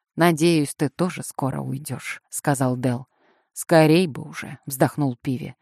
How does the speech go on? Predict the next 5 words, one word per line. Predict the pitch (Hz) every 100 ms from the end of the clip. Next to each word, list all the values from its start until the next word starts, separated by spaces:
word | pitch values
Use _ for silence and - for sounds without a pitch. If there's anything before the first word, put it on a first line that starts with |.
| _ _ _ _ _
«Ты | 214
когда | - 220 208 208
отправляешься?» | - - 139 135 127 - - - - _ _ _ _ _ -
Рис | 147 165 -
колебался. | 165 170 170 143 131 165 - -